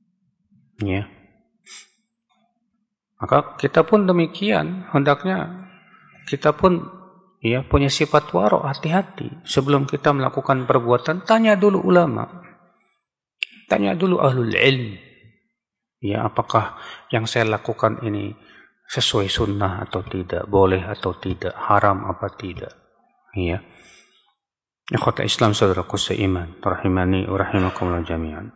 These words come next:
<clears throat> Kita masuk ke bab berikutnya.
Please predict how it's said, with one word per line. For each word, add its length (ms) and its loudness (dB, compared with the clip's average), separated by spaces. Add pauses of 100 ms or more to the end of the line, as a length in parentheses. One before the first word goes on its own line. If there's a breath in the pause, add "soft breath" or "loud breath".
<clears throat> 360 -8 (2500)
Kita 160 4
masuk 320 4
ke 80 4
bab 240 6
berikutnya. 720 -2